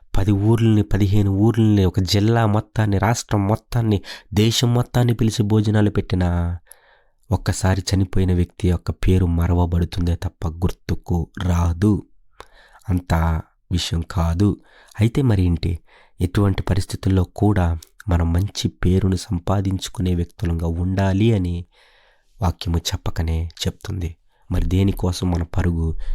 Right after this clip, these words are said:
దేనికోసం మన ప్రయాస? అయిపోయిందా? ఒకవేళ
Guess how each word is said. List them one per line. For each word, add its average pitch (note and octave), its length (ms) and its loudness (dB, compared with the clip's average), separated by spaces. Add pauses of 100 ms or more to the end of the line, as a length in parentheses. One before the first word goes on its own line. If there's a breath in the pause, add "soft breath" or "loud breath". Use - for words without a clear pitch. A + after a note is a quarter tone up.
(220 loud breath)
దేనికోసం F2+ 640 0
మన D#2+ 120 -2
ప్రయాస? E2 520 -4 (720 soft breath)
అయిపోయిందా? G2+ 640 0 (340 soft breath)
ఒకవేళ F2+ 540 0